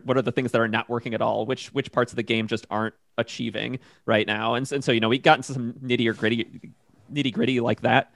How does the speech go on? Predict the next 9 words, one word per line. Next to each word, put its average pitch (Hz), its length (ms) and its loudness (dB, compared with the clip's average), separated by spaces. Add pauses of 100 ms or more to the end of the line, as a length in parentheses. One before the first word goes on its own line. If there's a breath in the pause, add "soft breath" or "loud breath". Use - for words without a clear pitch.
(260 soft breath)
Um, 104 420 2 (280 soft breath)
but, 117 480 6
uh, - 720 -6
the 131 160 0
kind 135 180 2
of, 117 160 2
like, 107 340 0 (140)
themes 156 500 -4
and 110 380 -4